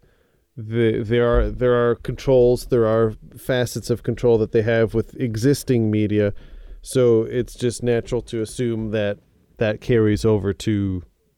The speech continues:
other non-traditional forms of, of media. But,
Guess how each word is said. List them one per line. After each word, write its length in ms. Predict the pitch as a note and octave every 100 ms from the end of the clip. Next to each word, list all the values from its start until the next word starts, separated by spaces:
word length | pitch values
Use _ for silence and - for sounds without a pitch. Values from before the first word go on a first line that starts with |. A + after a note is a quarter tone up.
| - - - - -
other 320 | - C3 A2+ G#2+
non-traditional 760 | A#2 A#2+ A2+ G2+ G2+ - F#2+
forms 400 | - G2 F#2+ -
of, 300 | G2 - _ _ _ -
of 280 | G2 F#2
media. 500 | G2+ G2+ F#2 F#2 - - _ _ _ _
But, 240 | - G2